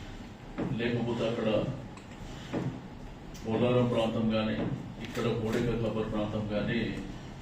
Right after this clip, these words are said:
చాలామంది మరి ఇబ్బంది పడినటువంటి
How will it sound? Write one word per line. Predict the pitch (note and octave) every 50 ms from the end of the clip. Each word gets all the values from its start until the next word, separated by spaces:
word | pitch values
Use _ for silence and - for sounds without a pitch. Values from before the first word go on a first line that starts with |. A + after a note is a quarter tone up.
| - - - - - - - - - - - - - - - - - - - - - - - - - - - - - - - - -
చాలామంది | A#2 A2+ A2+ C3+ C3+ C3 B2+ B2+ B2 A#2+ B2 A#2+ A#2+ G#2+ - - - - - - - - - - - - - - - - - - - - - - - - - - - - - - - - - - - - - - - - - - - - - - - -
మరి | A2+ A#2 A#2 A2+
ఇబ్బంది | A2+ A#2 B2+ B2+ B2 B2+ B2 A#2+
పడినటువంటి | A2 A2 A2 A#2 A#2 A#2 A2+ A2 A2 G#2+